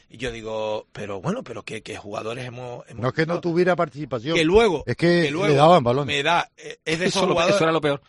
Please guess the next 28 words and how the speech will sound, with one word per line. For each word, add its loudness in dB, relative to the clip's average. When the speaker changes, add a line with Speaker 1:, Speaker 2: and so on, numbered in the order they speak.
Speaker 1:
eso -2
es, -4
es -4
de -6
esos -6
jugadores -2
que -10
te -8
da -2
un -6
poco -6
de 0
rubor, -4
eh, 2
criticarlo, -2
porque -4
es -4
un -12
tío -2
voluntarioso -4
y -8
a -8
esos -6
jugadores 0
te -8
cuesta, -8
te -4
cuesta -2